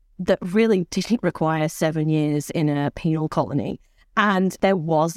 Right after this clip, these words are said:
an idea of that anti-authoritarianism, and that was part of this fabric, this cloth that was being woven about what it meant to be an Australian. And I think people are really confused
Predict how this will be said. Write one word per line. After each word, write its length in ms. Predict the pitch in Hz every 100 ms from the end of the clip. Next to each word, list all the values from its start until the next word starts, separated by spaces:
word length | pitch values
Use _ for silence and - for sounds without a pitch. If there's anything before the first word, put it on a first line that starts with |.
| -
an 160 | 175 165
idea 340 | 156 160 143
of 120 | 151
that 200 | 160 139
anti-authoritarianism, 1080 | 151 147 147 - 147 - 143 143 147 139 143 147
and 180 | 170 165
that 240 | 170 165
was 180 | 185 156
part 360 | - - 156 143
of 180 | 165 135
this 280 | 147 139 - - - -
fabric, 460 | 151 147 139 - -
this 200 | 147 -
cloth 540 | - 175 143 147 -
that 140 | 156 156
was 180 | 165 -
being 420 | 156 147 147 151
woven 520 | 156 151 156 110 139 - _ -
about 300 | 190 165 156
what 200 | 165 165
it 120 | 165
meant 240 | 160 156 -
to 80 |
be 160 | 175 175
an 40 |
Australian. 640 | 165 - - 165 175 220 320 _ _ -
And 200 | 208 220 - - -
I 60 |
think 240 | - 285 302
people 260 | 349 370
are 60 | 330
really 200 | 285 277
confused 640 | - 262 - 196 247 -